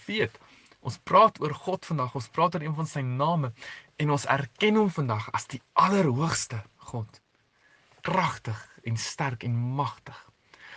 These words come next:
El Elyon, hierdie naam het ook te doen daarmee dat het, wat sê, daar is niks wat hoër is as die allerhoogste God nie.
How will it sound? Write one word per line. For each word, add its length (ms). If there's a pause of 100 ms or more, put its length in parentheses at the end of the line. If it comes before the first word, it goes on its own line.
(340)
El 280
Elyon, 320
hierdie 200
naam 280 (500)
het 180
ook 120
te 140
doen 200
daarmee 420 (680)
dat 160
het, 200
wat 180
sê, 340 (160)
daar 300
is 180
niks 460
wat 100
hoër 480
is 180 (600)
as 160
die 100
allerhoogste 640
God 320
nie. 120